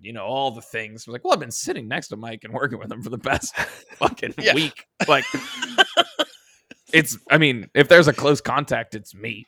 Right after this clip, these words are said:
Speaker 1: Like,
Speaker 2: Yeah, yeah, exactly.
Speaker 1: uh, and then there was some shop hubbub about, like, "Well, should we get someone down here?" And by that point, it was like, you know,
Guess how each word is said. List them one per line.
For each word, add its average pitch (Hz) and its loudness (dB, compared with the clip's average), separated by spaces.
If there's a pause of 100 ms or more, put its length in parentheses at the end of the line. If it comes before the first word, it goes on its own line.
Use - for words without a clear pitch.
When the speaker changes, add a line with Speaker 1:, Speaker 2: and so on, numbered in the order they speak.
Speaker 1:
Like, 135 -2
Speaker 2:
Yeah, 135 2
yeah, 135 -2
exactly. 139 -8 (520)
Speaker 1:
uh, 110 -8 (1200)
and 151 2
then 151 0
there 139 4
was 135 0
some 131 -6
shop 139 0
hubbub 117 -4
about, 110 -10
like, 101 -10
"Well, 135 -2
should - -14
we 107 -6
get 110 -10
someone 104 -10
down 107 -10
here?" 139 -2
And 117 -4
by 117 0
that - -6
point, 113 -8
it 87 -12
was 107 -12
like, 98 -16 (220)
you 117 -10
know, 95 -14